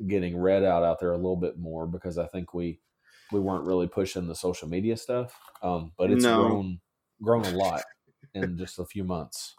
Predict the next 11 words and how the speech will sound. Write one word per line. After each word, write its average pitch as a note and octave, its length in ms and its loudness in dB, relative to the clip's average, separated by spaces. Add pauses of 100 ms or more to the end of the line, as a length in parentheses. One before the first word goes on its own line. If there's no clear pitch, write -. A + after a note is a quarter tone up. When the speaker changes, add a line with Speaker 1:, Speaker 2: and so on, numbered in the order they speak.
(100)
Speaker 1:
Um, E2+ 440 -4 (920)
and A#2+ 140 4
then A#2+ 140 6
even A2+ 240 4
Instagram F#2 920 0
with F#2 320 2
the F2 120 -4
Towel G2 260 0
Rack F#2 240 2
as E2 140 -8
well. D#2+ 400 -4